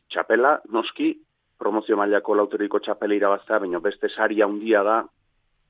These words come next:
hurrengo urtean lehenengo mailan jokatzeko txartel hori irabaztea, ez? Eta hori nik uste, azkenen edozein pilotarirentzako plataforma edo, edo, bueno, e, e,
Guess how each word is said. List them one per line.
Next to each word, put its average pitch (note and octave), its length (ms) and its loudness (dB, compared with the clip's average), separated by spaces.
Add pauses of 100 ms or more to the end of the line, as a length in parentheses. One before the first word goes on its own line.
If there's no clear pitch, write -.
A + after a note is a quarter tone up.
(260)
hurrengo A2+ 340 0
urtean A2 260 2
lehenengo G#2+ 360 2
mailan G#2+ 460 2 (160)
jokatzeko G#2 580 -2 (340)
txartel G2+ 400 -4
hori F#2+ 180 -6
irabaztea, F2 520 -2 (100)
ez? - 40 -18 (680)
Eta F2+ 160 0
hori G2 180 0
nik G2+ 160 -6
uste, G#2 260 -2 (800)
azkenen B2 540 0
edozein B2+ 400 -2
pilotarirentzako A#2 1040 -2
plataforma G#2 640 0 (420)
edo, F#2 340 -4 (640)
edo, F#2 240 -2
bueno, F#2+ 300 -2
e, F#2 80 -6 (180)
e, G2+ 200 -8